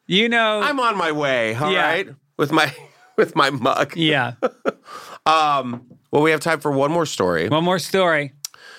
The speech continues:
Speaker 2: Uh, these sheep have broken into a greenhouse, and they ate over six hundred pounds of marijuana. Um, and the shepherd noticed that they were acting strangely. Now,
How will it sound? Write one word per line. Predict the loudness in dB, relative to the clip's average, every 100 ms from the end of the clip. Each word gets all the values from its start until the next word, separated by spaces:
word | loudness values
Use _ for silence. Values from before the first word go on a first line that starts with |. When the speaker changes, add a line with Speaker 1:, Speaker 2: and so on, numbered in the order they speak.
| -20 -20 -20 _
Speaker 2:
Uh, | 2 2 2 0 -2 -6 -8
these | -2 0 0
sheep | 0 0 0 -2 -8 _ _ _ _ _
have | 0 2
broken | 0 0
into | 0 0 0
a |
greenhouse, | 0 0 0 0 0 0 -4 -10 -12 -16 _ _ -8 -2
and | 2
they | 2
ate | 0 0
over | -2 -2
six | -4 -2 -4 -2
hundred | -2 -2
pounds | 0 0 0 -2
of | -2
marijuana. | 0 2 2 0 0 -2 -4 -6 -10 _ -20 -20 -18 -20 -2
Um, | 0 2 2 0 -2 -6 -10 _ _ _ _ -2
and | 0 2
the | -2
shepherd | 0 0 0 -2 0
noticed | 0 0 -2
that | -4 0
they | 2
were | 2
acting | 2 0 -2 -4
strangely. | -2 0 0 0 -2 -2 -2 -2 -4 -10 -2
Now, | 2 2 0 -4